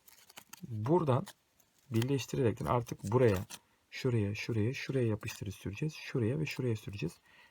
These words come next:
Çünkü burası yapışmıştı daha önce. Yapıştırmıştık sırasıyla. Ve kapatacağız. Bunu bu şekilde hazır edeceğiz.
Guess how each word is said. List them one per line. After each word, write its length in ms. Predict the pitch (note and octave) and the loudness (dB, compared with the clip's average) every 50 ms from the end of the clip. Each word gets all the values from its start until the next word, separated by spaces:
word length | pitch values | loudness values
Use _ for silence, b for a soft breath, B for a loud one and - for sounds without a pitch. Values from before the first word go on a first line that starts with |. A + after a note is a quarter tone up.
| B B | B B
Çünkü 280 | - - B2 A2+ G#2+ | -8 -6 -4 -2 0
burası 300 | G#2+ B2 C3+ B2+ A#2+ - | 2 2 2 2 2 0
yapışmıştı 540 | A#2+ A#2 A2+ - - - - A#2+ A2 - G2 | 0 0 0 0 -4 -6 -4 -6 -4 -2 0
daha 200 | G2+ G2+ G2 F#2+ | 2 2 2 2
önce. 220 | F#2 F#2 F#2 A2 C3 | 0 0 -2 -2 -2
Yapıştırmıştık 720 | B2+ A2 - - - - - A2 G#2+ G2+ - - A2 - - - _ _ _ _ _ _ _ _ _ _ _ _ - | -2 -2 -4 -6 -10 -4 -2 -2 -2 -2 -4 -6 -10 -10 -12 -20 _ _ _ _ _ _ _ _ _ _ _ _ -14
sırasıyla. 600 | - - - F#2+ F#2 - - F#2+ F#2+ F#2 D3 F3+ - B B B B B B B B B - - _ - | -8 -6 -4 -4 -4 -4 -4 -6 -4 -4 -4 -6 -8 B B B B B B B B B -20 -16 _ 0
Ve 180 | D3 D#3 E3 - - - - | 0 0 0 0 -6 -6 0
kapatacağız. 680 | - D#3+ - - B2 A#2 - - - D#3+ F3+ - - - - - - - - - _ _ - | 0 0 2 2 0 0 0 -2 -2 -2 -2 -2 -8 -12 -12 -14 -20 -20 -20 -20 _ _ -2
Bunu 200 | C3+ C#3 D#3 D#3 | 2 2 2 2
bu 60 | E3 | 2
şekilde 440 | D#3 - B2+ - A#2 A2+ A2 C#3 F3+ G3 _ _ _ _ _ _ _ _ | -2 -2 -4 -2 -2 0 0 0 -2 -4 _ _ _ _ _ _ _ _
hazır 300 | - - B2+ B2 C3+ C3+ | 0 2 2 2 2 2
edeceğiz. 500 | A#2+ G2 - - - - F3 E3+ - - | -2 -2 -2 -2 -4 -4 -4 -4 -6 -14